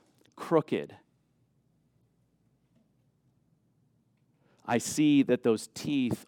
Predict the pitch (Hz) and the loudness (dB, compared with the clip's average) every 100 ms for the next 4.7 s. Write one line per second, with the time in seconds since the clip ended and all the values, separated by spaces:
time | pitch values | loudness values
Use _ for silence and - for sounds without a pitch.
0 | - 110 110 117 117 - - 110 101 95 | -8 -4 -2 -2 -2 -6 -10 -10 -10 -12
1 | - - - - 151 123 - 131 110 107 | -14 -10 -10 -2 2 2 0 -6 -4 -2
2 | 110 123 143 131 110 98 - 160 - _ | -2 0 0 0 -4 -8 -8 -8 -8 _
3 | _ _ _ _ _ _ _ _ _ - | _ _ _ _ _ _ _ _ _ -10
4 | 113 - - 147 139 131 120 | -10 -6 4 6 8 6 2